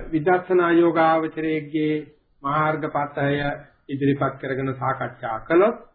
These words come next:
කායානුපස්සනාවේදී ප්‍රධාන වශයෙන්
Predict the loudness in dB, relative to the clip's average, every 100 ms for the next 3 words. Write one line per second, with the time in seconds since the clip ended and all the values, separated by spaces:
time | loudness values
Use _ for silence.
0 | _ _ _ _ _ _ _ -2 0 -2
1 | -2 -4 -6 -8 -4 -2 -2 0 -2 -2
2 | -4 -2 0 2 0 0 -2 -2 -2 0
3 | 0